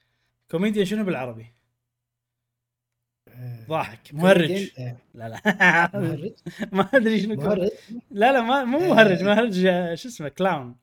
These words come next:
Speaker 2: مم-، ممثل ك-، ممثل كلاون؟
Speaker 1: لا، ستاند اب كوميدي.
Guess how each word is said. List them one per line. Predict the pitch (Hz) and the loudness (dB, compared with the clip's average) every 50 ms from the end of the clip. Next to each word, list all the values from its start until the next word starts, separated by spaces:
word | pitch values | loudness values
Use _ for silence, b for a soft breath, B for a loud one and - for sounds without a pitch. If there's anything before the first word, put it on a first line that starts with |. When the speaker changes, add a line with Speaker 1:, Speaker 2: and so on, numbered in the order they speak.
| _ _ _ _ _ _ _ _ _ _ _ - | _ _ _ _ _ _ _ _ _ _ _ -4
Speaker 2:
مم-، | 240 254 - - - 214 | -4 -4 -6 -8 -6 -2
ممثل | 240 262 294 302 - - 240 233 226 220 208 202 185 165 147 | 0 2 2 0 2 4 4 4 4 4 0 -2 -4 -4 -4
ك-، | - - - - - - | -6 -8 -8 -10 -14 -10
ممثل | 170 190 214 233 240 233 - - 185 170 147 123 123 - - _ _ _ _ _ _ _ - - | -8 -6 -4 -2 -4 -4 -2 -4 -4 -4 -4 -6 -12 -16 -18 _ _ _ _ _ _ _ -18 -14
كلاون؟ | - 156 165 214 277 285 - - _ _ _ _ - | -12 -10 -8 -10 -10 -12 -14 -20 _ _ _ _ -10
Speaker 1:
لا، | 156 165 | -10 -8
ستاند | - - - 214 233 240 214 196 | -4 4 6 6 8 8 8 4
اب | 175 | 4
كوميدي. | - - 175 170 156 143 - - - | 2 2 -2 -2 -2 -4 -6 -10 -14